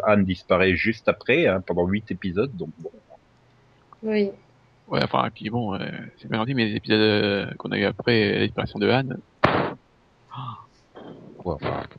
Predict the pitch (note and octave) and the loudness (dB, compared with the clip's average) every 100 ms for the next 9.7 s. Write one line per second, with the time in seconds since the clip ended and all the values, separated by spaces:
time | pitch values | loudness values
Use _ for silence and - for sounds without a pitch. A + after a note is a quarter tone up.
0 | _ F2 E2+ F2 F#2+ A#2 B2+ G2 - E2+ | _ -6 -2 2 2 4 4 2 2 2
1 | F2+ E2+ - F2+ F#2+ F#2+ _ - - - | 4 0 -2 -2 -4 -4 _ -20 -20 -20
2 | - _ E3+ F#3 A#3 A3+ A3+ B3 A#3 - | -20 _ 2 6 6 6 4 2 4 6
3 | B3+ B3 A#3+ A#3+ A#3+ A#3+ A3+ A#3+ B3+ B3+ | 6 8 6 4 4 4 4 4 6 4
4 | A#3 B3 B3 F#3 C3 A#2+ _ _ _ _ | 6 6 6 2 -2 -8 _ _ _ _
5 | _ _ - F4+ - C4 A4 D#4+ C4 A3 | _ _ 2 6 10 10 10 6 4 2
6 | - - - D#4+ - B2+ A#2 - C#4 F3 | 4 4 4 2 4 4 4 2 4 4
7 | B2+ A#2+ - A2 G2 F2 F3 - A#2+ A2+ | 4 2 0 -4 -4 -2 0 2 2 0
8 | G#2 A2+ A2+ A2+ A#2 C3 G#2 G2+ F2+ _ | -4 -4 -2 -4 -4 -6 -4 -6 -8 _
9 | G#2 - _ A2+ A#2 A2+ A2 | -14 -14 _ -2 0 0 -4